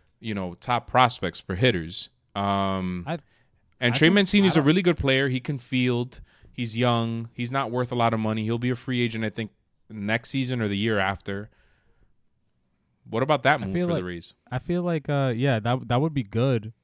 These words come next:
Speaker 2: And I don't feel like the Orioles are in any position to be picky with who they're trading with.
Speaker 1: Mm-hmm.
Speaker 2: Like, I feel like the Mets would never trade with the Yankees and vice versa. But the Mets, as bad as the Mets have been these last couple of years, they,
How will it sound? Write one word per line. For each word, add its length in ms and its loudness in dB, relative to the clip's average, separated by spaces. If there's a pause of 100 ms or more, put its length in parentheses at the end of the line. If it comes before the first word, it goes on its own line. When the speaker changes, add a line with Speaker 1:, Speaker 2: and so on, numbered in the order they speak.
(200)
Speaker 2:
And 120 -6
I 80 -2
don't 160 -2
feel 160 -2
like 220 -2
the 100 -4
Orioles 320 0
are 100 0
in 80 -2
any 160 0
position 460 -4
to 140 -10
be 200 -6
picky 420 -6
with 180 -4
who 100 -6
they're 140 -4
trading 380 -4
with. 180 -2 (420)
Speaker 1:
Mm-hmm. 240 -8
Speaker 2:
Like, 160 -6
I 60 -2
feel 160 0
like 160 0
the 80 2
Mets 420 0
would 120 -2
never 200 -2
trade 280 -6
with 120 -6
the 80 -6
Yankees 500 -6
and 100 -4
vice 200 -4
versa. 340 -4
But 200 -4
the 60 -4
Mets, 440 -2
as 160 -6
bad 260 -2
as 120 0
the 100 -2
Mets 220 0
have 160 -6
been 300 0
these 140 -4
last 220 -4
couple 200 -6
of 60 -2
years, 300 -2
they, 260 -4